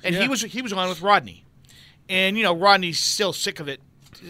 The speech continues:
Speaker 1: And c-, can, you know, barely stomach it even today.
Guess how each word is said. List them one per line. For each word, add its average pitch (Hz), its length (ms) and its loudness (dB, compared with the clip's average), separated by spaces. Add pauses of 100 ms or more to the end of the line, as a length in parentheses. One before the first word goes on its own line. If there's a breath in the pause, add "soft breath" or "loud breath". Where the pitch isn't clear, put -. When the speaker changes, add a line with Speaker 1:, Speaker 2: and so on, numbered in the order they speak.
(100)
Speaker 1:
And 175 240 -6
c-, - 140 -12
can, 175 340 -6
you 180 80 -10
know, 151 80 -6
barely 165 360 -2
stomach 151 380 -4 (160)
it 139 220 -8 (120)
even 151 300 -12
today. 127 480 -8